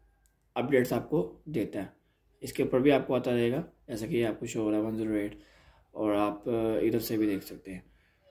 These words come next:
और ये live आपको blood pressure आपका बताता रहता है।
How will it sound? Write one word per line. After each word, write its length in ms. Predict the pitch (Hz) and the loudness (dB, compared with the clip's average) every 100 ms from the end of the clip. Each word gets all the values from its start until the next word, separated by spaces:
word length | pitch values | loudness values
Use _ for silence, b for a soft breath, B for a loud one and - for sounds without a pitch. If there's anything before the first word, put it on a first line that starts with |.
| _ - - | _ -18 -2
और 140 | 135 | 2
ये 120 | 127 120 | 4 6
live 320 | 113 117 120 | 6 4 4
आपको 380 | 113 - 139 151 | 2 2 2 2
blood 280 | 139 113 | 2 0
pressure 300 | - 110 131 | 0 -4 -4
आपका 440 | 113 - 123 135 - | -4 -4 -6 -8 -6
बताता 280 | 127 117 101 | -4 -4 -2
रहता 260 | 98 87 92 | -4 -6 -12
है। 220 | - | -18